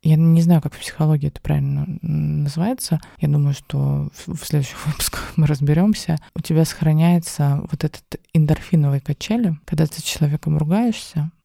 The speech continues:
а, испытываешь, а, эмоции, вып-, выплеск эмоций, добиваешься манипулятивно, истерично того, что человек перед тобой извиняется, говорит: "Прости, пожалуйста, мне с тоб-, я тебя действительно люблю", ты его добиваешь.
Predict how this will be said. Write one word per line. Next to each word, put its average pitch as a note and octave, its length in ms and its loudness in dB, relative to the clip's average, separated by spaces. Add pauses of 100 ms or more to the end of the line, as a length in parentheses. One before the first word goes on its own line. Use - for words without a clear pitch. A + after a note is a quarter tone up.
(120)
а, D3 580 2
испытываешь, C#3 720 -2
а, C#3+ 400 0
эмоции, D#3 480 4
вып-, C#3 260 -4
выплеск D#3+ 480 0
эмоций, E3 480 0 (140)
добиваешься D#3 840 2
манипулятивно, D3 1200 0 (300)
истерично D3 880 0 (100)
того, C#3+ 240 0
что - 220 -14
человек D3+ 340 -2
перед C#3 180 -10
тобой C#3+ 240 -2
извиняется, C#3+ 640 0
говорит: D3 380 -6
"Прости, - 340 -6
пожалуйста, C3+ 640 -8
мне C#3 340 -2
с - 360 -20
тоб-, - 180 -10
я C#3+ 140 -4
тебя - 200 -2
действительно C#3+ 600 -2
люблю", D3 320 -4
ты - 140 0
его C#3 120 0
добиваешь. C#3+ 680 0